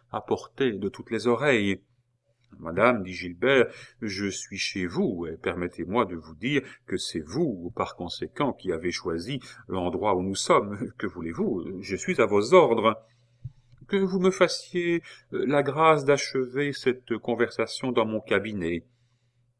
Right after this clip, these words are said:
Ah, ah » fit Gilbert intérieurement, « si je ne craignais de l'embarrasser, je lui demanderais si son cabinet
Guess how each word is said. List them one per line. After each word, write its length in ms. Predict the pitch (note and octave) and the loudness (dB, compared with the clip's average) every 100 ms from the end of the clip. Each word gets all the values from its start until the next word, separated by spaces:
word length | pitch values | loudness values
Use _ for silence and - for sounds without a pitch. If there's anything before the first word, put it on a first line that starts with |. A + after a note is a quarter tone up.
| _ | _
Ah, 100 | F#2+ F#2 - | -12 -10 -4
ah » 480 | D#3+ B2+ G2+ F#2 F2+ | 0 2 0 -2 -6
fit 160 | - G2 | -8 -8
Gilbert 460 | F#2 E2+ A2+ G2 | -8 -4 -2 0
intérieurement, « 880 | F2 - F2 F#2 F2+ E2+ F#2 F#2 F2+ - - - _ | -2 -2 -4 0 -2 -2 -2 -4 -4 -8 -20 -20 _
si 200 | - B2 | -10 -8
je 120 | A2+ | -4
ne 80 | A2+ | -4
craignais 480 | - A#2 A#2 C3+ C#3 | 0 2 2 0 0
de 100 | A2 | 2
l'embarrasser, 760 | G2+ G2+ G#2 A2 - - E3+ - - - | 0 2 4 4 2 -2 -4 -4 -16 -14
je 220 | - A2+ | -10 -4
lui 220 | A#2 A2+ A#2 | -4 -2 0
demanderais 640 | B2 B2 A#2+ B2+ D3 D#3 - - | 2 4 2 0 -2 -4 -10 -14
si 180 | - A#2+ | -12 -12
son 160 | - A#2 | -8 -2
cabinet 640 | A2+ G#2+ A2+ B2+ C#3+ | -2 -2 -6 -6 -6